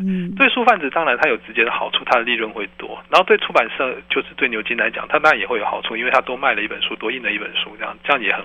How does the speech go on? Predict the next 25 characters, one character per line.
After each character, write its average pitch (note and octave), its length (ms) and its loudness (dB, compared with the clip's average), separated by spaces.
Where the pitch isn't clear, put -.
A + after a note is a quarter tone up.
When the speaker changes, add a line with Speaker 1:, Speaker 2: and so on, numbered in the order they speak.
Speaker 1:
好。 - 280 -4
Speaker 2:
对。 F3+ 380 0
Speaker 1:
那 E3+ 180 4
对 F#3 140 4
董 A2+ 180 -6
桥 G#2+ 140 0
来 A2+ 100 4
讲 G#2+ 140 -6
的 G2+ 80 -4
话， A#2+ 100 6
他 C#3 80 6
也 G#2+ 160 -2
不 G#2+ 80 -12
过 B2+ 120 -8
就 B2 140 -2
是 A#2 60 -2
说， A#2 180 0
哎， A#2+ 40 -2
我 G#2 120 -2
在 D3 160 2
这 - 80 -6
个 B2+ 120 -4
时 - 180 -8
间 A#2 160 -2
点， G#2+ 240 -6